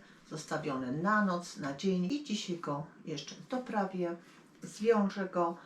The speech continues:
obłożę troszeczkę masłem, wstawię do piekarnika i tak go zrobię. To jest czterokilowy indyk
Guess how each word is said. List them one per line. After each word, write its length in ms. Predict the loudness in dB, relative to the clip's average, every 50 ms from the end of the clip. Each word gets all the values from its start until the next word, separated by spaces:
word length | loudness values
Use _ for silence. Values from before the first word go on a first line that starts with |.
| -20 -20 -20 -20 -20 -20 -20 -18 -4 -2
obłożę 400 | -2 2 4 2 4 4 0 -2
troszeczkę 460 | -4 -4 -4 -4 -4 -4 -4 -6 -4
masłem, 680 | 2 4 2 2 2 0 -2 0 0 2 0 -2 -6 -10
wstawię 400 | -12 -12 -6 0 2 2 2 2
do 100 | 0 0
piekarnika 840 | -2 -2 -4 -4 -2 -2 -4 -2 -4 -6 -6 -6 -4 -4 -4 -4 -6 -10 _ _ -20 -20 -12 -2
i 160 | -2 -2 -2 -2 -8 -10
tak 240 | -6 -6 -6 -6 -6
go 120 | -6 -6 -6
zrobię. 460 | -4 -2 -2 -2 0 -2 -6 -10 -10 -8 -2
To 60 | -2
jest 160 | -2 -2 -2
czterokilowy 920 | -6 -2 4 4 6 6 6 2 2 2 4 4 4 4 4 2 2 2 0 -8 -20 -20 -20 -10 -2
indyk 460 | 0 2 2 2 0 -4 -4 -8 -14